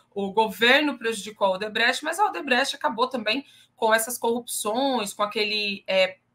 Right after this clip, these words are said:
aquele departamento de corrupção que eles tinham, prejudicou muito.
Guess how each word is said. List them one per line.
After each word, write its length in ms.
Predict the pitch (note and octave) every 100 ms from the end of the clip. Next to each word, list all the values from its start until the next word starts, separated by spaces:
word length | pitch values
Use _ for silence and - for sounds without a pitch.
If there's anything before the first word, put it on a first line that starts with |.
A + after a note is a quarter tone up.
| _
aquele 280 | - - A3
departamento 880 | A3+ A#3 A#3 C4 G#3+ A#3 C4+ A#3+ G#3+
de 120 | F#3+ G3
corrupção 480 | - A3 G#3+ - G#3+
que 100 | G#3+
eles 180 | G#3 G3+
tinham, 240 | - A#3
prejudicou 560 | B3 C#4 B3 D4+ D4+ D4+
muito. 320 | D#4 D#4+ -